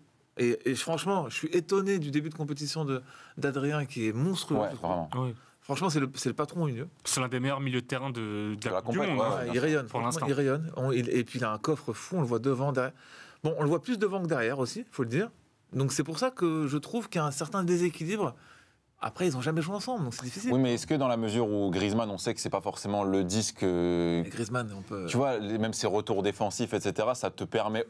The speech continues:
Speaker 2: aussi peut-être, enfin, ça permet à Radio, à Rabiot une, plus, une grande latitude là-dessus.
Speaker 1: Oui, mais je suis, moi, j'aime pas
Speaker 2: Parce que c'est un vrai milieu. En fait,
Speaker 3: Mais tu
Speaker 2: c'est,
Speaker 3: te rends
Speaker 2: c'est,
Speaker 3: compte
Speaker 2: c'est
Speaker 3: que le
Speaker 2: quasiment un
Speaker 3: côté
Speaker 2: milieu à
Speaker 3: gauche
Speaker 2: trois.
Speaker 3: Ouais, mais attends, tu te rends compte
Speaker 1: C'est un
Speaker 3: que ton
Speaker 1: milieu à
Speaker 3: côté
Speaker 1: trois.
Speaker 3: gauche, c'est Mbappé,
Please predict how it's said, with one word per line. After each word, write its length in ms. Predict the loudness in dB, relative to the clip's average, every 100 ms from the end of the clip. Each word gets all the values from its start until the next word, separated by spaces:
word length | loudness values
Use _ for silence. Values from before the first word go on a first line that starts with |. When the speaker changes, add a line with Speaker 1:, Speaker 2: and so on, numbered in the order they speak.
| 0
Speaker 2:
aussi 280 | 0 2 0
peut-être, 520 | 2 2 2 0 -4
enfin, 120 | -4 -4
ça 100 | -2
permet 220 | 0 0
à 60 |
Radio, 300 | 2 0 0 0
à 100 | 0
Rabiot 300 | 0 -2 -4
une, 340 | -2 -2 -2 -4 -2
plus, 500 | 0 2 2 0 0 -6 -6
une 180 | -2 0
grande 260 | 2 0
latitude 540 | 0 -2 -6 -4 -2 -2 -10 -6
là-dessus. 280 | -4 -4 -4
Speaker 1:
Oui, 40 | -6
mais 60 |
je 60 | -8
suis, 200 | -10 -10 -12 -6
moi, 140 | -4
j'aime 180 | -2 -6
pas 320 | -2 -2 -2
Speaker 2:
Parce 160 | -6 -4
que 80 |
c'est 100 | -2
un 80 | 0
vrai 180 | -2 0
milieu. 200 | 0 0
En 80 | 0
fait, 60 | 0
Speaker 3:
Mais 80 | 0
tu 60 |
Speaker 2:
c'est, 60 | 0
Speaker 3:
te 40 |
rends 100 | 0
Speaker 2:
c'est, 60 | 0
Speaker 3:
compte 80 | 0
Speaker 2:
c'est 80 |
Speaker 3:
que 40 | 0
le 40 |
Speaker 2:
quasiment 200 | 0 0
un 40 | 0
Speaker 3:
côté 80 | 0
Speaker 2:
milieu 140 | 2
à 20 | 2
Speaker 3:
gauche 80 |
Speaker 2:
trois. 240 | 0 0 0
Speaker 3:
Ouais, 60 |
mais 60 | 0
attends, 160 | -4 -6
tu 120 | -8
te 40 |
rends 100 | -8
compte 340 | -10 -8 -8 -6
Speaker 1:
C'est 220 | -6 -4
un 20 |
Speaker 3:
que 40 | -2
ton 40 |
Speaker 1:
milieu 100 | -2
à 40 |
Speaker 3:
côté 240 | -2 -2 -2
Speaker 1:
trois. 100 | 0
Speaker 3:
gauche, 200 | -2 -4 -12
c'est 380 | -10 -4 -2 -4 -8 -6
Mbappé, 520 | -4 -2 -2 -2 -6